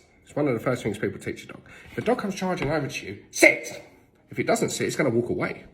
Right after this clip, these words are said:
Nine out of ten dogs, when they charge over to you, it's a bluff. It's driven from insecurity,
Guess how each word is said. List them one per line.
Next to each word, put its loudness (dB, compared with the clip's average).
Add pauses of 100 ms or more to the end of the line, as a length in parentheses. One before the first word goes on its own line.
(640)
Nine 4
out 4
of 0
ten 4
dogs, -2
when 2
they 0
charge -2
over 2
to -6
you, 2 (240)
it's -6
a -2
bluff. -2
It's -8
driven 2
from -2
insecurity, -2